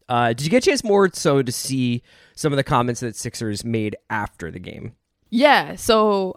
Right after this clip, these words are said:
Speaker 2: I was flying during the game. Um, the first thing I did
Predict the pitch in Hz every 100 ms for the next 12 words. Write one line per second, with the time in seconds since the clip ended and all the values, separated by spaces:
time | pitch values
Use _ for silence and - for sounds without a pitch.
0 | - 208 233 262 254 220 - 214 269 294
1 | 233 202 196 175 160 165 170 - - 208
2 | - _ - 202 190 185 180 - 277 320
3 | 320 262 208 190 190 170 175